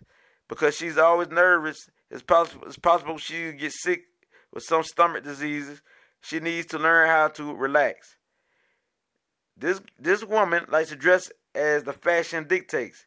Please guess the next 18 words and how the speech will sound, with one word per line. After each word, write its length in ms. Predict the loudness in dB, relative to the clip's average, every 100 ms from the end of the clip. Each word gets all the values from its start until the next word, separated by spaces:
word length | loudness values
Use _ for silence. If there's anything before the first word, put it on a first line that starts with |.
| _ _ _ _
and 140 | -4 2
buys 240 | 2 2
many 360 | -2 -2 -2 -6
expensive 500 | -8 -6 -6 -6 2
clothes, 420 | 4 4 0 -8
wanting 300 | -4 -2 0
to 100 | 0
have 220 | 4 4 4
a 40 |
lot 180 | 2 2
of 60 |
money 400 | 2 0 0 -2 -10 _ -18
and 100 | -14
to 80 | -4
live 140 | -4
a 60 | -2
comfortable 420 | -2 -4 -2 0
life. 360 | 2 2 0